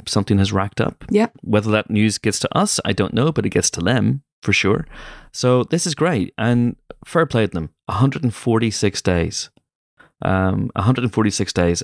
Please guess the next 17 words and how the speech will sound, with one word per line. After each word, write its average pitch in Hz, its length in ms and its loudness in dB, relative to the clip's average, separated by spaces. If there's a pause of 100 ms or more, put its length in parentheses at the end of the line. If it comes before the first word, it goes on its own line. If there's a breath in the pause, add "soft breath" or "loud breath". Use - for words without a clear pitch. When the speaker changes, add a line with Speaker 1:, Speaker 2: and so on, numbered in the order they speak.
Speaker 1:
and 95 220 2
they, 92 240 2
they've 95 240 0
held 110 320 0
fast, 92 500 0 (100)
and 87 300 2
they've 87 200 0
gone 95 240 2
through, 92 180 -2
they've 92 160 0
put 104 120 -2
themselves 95 380 -2
through, 90 280 2
a 95 60 -4
lot 98 260 0
of 101 100 -4
them 98 300 -2